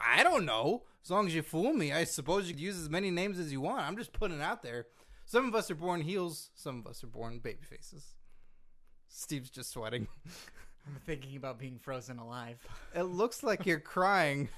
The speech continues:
Speaker 1: <laughs> but that's sweat coming down from your eyes.
Speaker 2: They're both salty.
Speaker 1: <laughs> Um, there's a big story right off,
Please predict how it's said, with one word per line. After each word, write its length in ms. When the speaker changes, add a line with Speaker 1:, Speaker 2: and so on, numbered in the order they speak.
Speaker 1:
<laughs> 220
but 300
that's 260
sweat 540
coming 320
down 220
from 180
your 180
eyes. 480
Speaker 2:
They're 160
both 280
salty. 520
Speaker 1:
<laughs> 600
Um, 380
there's 260
a 60
big 280
story 380
right 240
off, 300